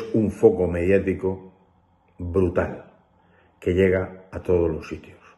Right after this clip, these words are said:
a todo el mundo. Lo primero, señor Szczęsny,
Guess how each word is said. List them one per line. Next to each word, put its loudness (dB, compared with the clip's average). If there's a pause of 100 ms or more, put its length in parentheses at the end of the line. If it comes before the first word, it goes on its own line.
(120)
a -4
todo 0
el -4
mundo. -14 (1400)
Lo 8
primero, 8 (1500)
señor 2 (320)
Szczęsny, 2